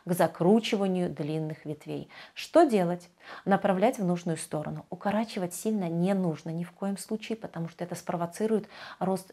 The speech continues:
ненужных волчков. Такие длинные ветви лучше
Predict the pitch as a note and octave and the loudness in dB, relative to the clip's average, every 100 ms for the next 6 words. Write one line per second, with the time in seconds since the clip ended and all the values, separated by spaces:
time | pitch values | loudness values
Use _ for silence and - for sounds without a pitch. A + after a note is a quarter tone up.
0 | - F#3+ G3+ F3 D3+ D#3+ E3 E3 - - | 0 2 4 2 -2 -6 -2 -2 -4 -8
1 | C#3 - _ - - - - F3+ A3 F#3 | -8 -8 _ -18 -16 -8 -6 0 2 4
2 | F#3+ G3+ F#3+ F3+ F3 B3 C#4 D#3+ C#3+ - | 4 4 4 2 4 4 4 -2 -12 -16
3 | - - F3 E3+ - - | -12 -4 -2 -4 -8 -12